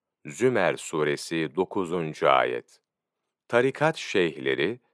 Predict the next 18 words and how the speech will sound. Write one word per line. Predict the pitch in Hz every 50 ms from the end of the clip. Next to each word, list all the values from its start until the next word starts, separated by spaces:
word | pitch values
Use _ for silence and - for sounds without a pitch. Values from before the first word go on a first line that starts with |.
| _ _
ve | 95 98
hakikat | 92 - 101 95 - - 107 98 - - 117 143 - _
meydanlarının | 123 113 104 104 101 101 98 98 92 92 92 90 90 87 87 85 80
süvarileri | - - - 87 82 78 80 78 78 78 78 73 73 73 71 73 71 67 - _ _
sizlere | - - - 117 113 101 90 85 92 87 87 78 67 67
diyorlar | 73 71 69 69 67 62 67 78 87 - -
ki, | - - 62 - _ _ _ _ _ _ _ _ _ _ _ _ _ _ _ _ _
alimlerin | 78 82 87 90 92 98 98 101 98 92 90 101 127 135 123
eteklerine | - 90 - - 101 92 - _ 87 90 87 85 80 85 101
sarılınız. | 104 - - 85 73 69 67 67 67 65 62 58 57 - - - _ _ _ _ _ _ _ _ _ _
Size | - - 127 117 120 139 143 135
felsefeye | - - - 107 107 104 - - - 107 - - 110 110 113 110 104 -
dalınız | 95 90 87 85 82 82 78 69 64 65 65
demiyorum. | 73 82 82 76 65 62 62 64 62 60 60 _ _ _ _ _ _ _ _ _
Fıkhı | _ _ _ - 101 92 - - - 98 95 98 95 82 71
derinlemesine | 80 90 90 92 90 85 82 85 82 80 80 78 - - 82 78 90 120 - -
öğreniniz | - 101 92 90 87 87 82 80 73 71 69 65 - -
diyorum. | - 69 65 64 65 65 64 60 57